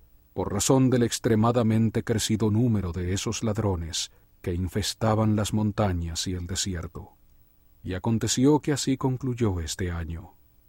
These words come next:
y continuaron aumentando los ladrones, y haciéndose fuertes, al grado de que desafiaron a todos los ejércitos de los nefitas, y de los lamanitas también,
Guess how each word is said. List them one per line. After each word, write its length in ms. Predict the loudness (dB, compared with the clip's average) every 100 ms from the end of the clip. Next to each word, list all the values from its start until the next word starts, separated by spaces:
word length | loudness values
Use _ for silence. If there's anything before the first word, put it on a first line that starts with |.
| _ -14
y 60 | -6
continuaron 580 | -2 0 2 4 4
aumentando 680 | 4 4 2 2 2 2 2
los 200 | -2 -2
ladrones, 680 | -2 -2 -2 -4 -6 -8 -10 -14 _
y 120 | -8 -6
haciéndose 560 | -2 2 2 2 -2
fuertes, 680 | -2 0 0 -2 -8 -8 -8 -12 -20 _ -6
al 140 | -4
grado 340 | 0 2 2
de 140 | 2 0
que 120 | 0
desafiaron 720 | -2 -2 -2 0 2 2 0
a 60 | -2
todos 540 | 2 4 4 2 -2
los 180 | -4 -4
ejércitos 680 | -4 -2 -2 -2 -4 -4 -4
de 100 | -4
los 140 | -4
nefitas, 680 | -4 -2 -4 -4 -8 -8 -10 -14 _
y 80 | -6
de 120 | -2
los 200 | -2 -2
lamanitas 580 | 0 0 2 2 0 -4
también, 600 | -4 -2 -2 -2 -4 -8